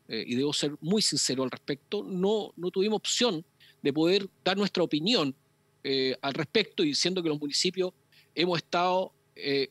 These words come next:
como, ¿cómo decirlo? Hemos estado de carne y cañón, trabajando directamente como primera línea con la gente, ¿ah? Directamente con las comunidades, y lo hemos cuidado,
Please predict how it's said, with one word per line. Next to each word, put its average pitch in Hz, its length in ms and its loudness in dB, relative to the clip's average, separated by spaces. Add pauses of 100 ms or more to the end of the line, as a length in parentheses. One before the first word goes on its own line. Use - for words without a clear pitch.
(120)
como, 143 640 0 (360)
¿cómo 185 240 0
decirlo? 156 480 2
Hemos 165 200 0
estado 180 360 2
de 156 140 2
carne 185 260 0
y 170 40 0
cañón, 175 440 2 (420)
trabajando 170 580 2
directamente 233 680 0
como 185 160 2
primera 180 360 4
línea 214 220 -2
con 175 120 -4
la - 60 -6
gente, - 500 -4 (160)
¿ah? 170 200 -4 (340)
Directamente 226 640 0
con 214 100 0
las 165 80 0
comunidades, 147 640 0 (380)
y 143 80 0
lo 175 120 4
hemos 247 200 2
cuidado, 175 560 0